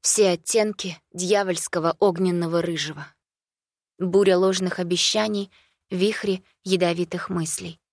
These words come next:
Обе фигуры мы сделали бесполыми. Пятничный день клонился к закату — а наш рисунок был до сих пор не закончен.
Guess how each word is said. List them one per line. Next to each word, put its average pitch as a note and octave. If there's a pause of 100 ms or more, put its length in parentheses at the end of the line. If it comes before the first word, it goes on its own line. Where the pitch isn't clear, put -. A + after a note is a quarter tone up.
(640)
Обе G#3
фигуры G#3 (440)
мы G#3
сделали F#3+ (180)
бесполыми. E3 (920)
Пятничный F#3
день F#3+
клонился F#3
к F3+
закату — F3+ (460)
а G3
наш A#3+
рисунок A3
был G#3+
до G3+
сих -
пор F#3
не F#3+
закончен. F#3+